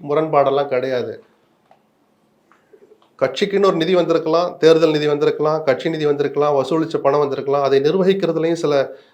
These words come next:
அதிருப்திகள் இருக்கிற தகவல் வருது. இதை வதந்திகளா கூட அதிகப்படுத்துறது அந்த கட்சிக்கு நல்லதில்ல. உட்கார்ந்து பேசி எப்படி சரிப்படுத்தணுமோ சரிப்படுத்தினா எல்லாருக்கும் நல்லது.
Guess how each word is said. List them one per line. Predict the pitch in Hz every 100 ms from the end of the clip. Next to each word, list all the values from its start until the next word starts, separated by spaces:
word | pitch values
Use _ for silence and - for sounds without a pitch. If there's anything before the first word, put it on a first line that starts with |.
| _
அதிருப்திகள் | 143 156 156 147
இருக்கிற | 139 139 147 151 -
தகவல் | 156 170 180 156
வருது. | 123 117 104 - _ _ _
இதை | 127 127
வதந்திகளா | 127 147 180 180 175 170
கூட | 170 170 165 143 -
அதிகப்படுத்துறது | 135 143 156 143 139 147 147
அந்த | 143
கட்சிக்கு | 123 120 - 143
நல்லதில்ல. | 117 113 113 104 104 -
உட்கார்ந்து | 117 170 180 160
பேசி | 165 160 170
எப்படி | 143 151 160
சரிப்படுத்தணுமோ | 151 151 147 135 135 151 151
சரிப்படுத்தினா | 127 131 120 - 170 170 _ _ _ _
எல்லாருக்கும் | 117 127 143 151
நல்லது. | 135 120 117 -